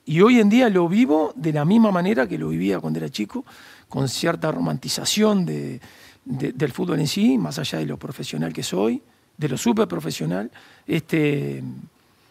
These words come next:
y creo que fue ahí a los diecisiete años que,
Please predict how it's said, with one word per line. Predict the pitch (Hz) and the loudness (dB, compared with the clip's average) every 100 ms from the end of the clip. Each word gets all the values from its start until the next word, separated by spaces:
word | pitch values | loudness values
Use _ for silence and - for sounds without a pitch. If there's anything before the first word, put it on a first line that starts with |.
| _ - | _ -12
y | 147 | -4
creo | 196 | 0
que | 226 | 0
fue | - 214 | 2 2
ahí | 233 | 2
a | |
los | 175 170 | 2 0
diecisiete | 165 - 160 220 185 190 | -2 -2 0 0 2 2
años | 180 156 - | 2 -2 -2
que, | 156 151 - | 0 0 -2